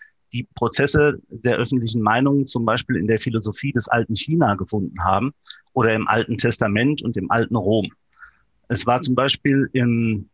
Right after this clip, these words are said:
alten Griechenland, wo es ja den Ostrakismos gab, also das Scherbengericht, durchaus üblich, Leuten, die man nicht leiden konnte, eine Wagenladung Scherben vor die Haustür zu kippen,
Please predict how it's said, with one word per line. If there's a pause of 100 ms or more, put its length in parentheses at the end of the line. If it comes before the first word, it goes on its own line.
(160)
alten
Griechenland,
wo
es
ja
den
Ostrakismos
gab,
also
das
Scherbengericht, (480)
durchaus
üblich,
Leuten,
die
man
nicht
leiden
konnte,
eine
Wagenladung
Scherben
vor
die
Haustür
zu
kippen,